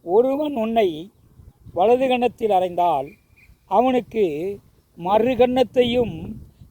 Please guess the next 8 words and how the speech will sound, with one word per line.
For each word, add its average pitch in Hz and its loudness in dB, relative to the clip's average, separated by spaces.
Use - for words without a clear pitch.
திருப்பி 269 -4
கொடு" 226 0
என்று 196 -10
சொல்கிறார். 156 -8
ஆகவே, 240 4
இன்றைக்கு 202 -8
நம்மை 208 0
ஒருவன் 214 0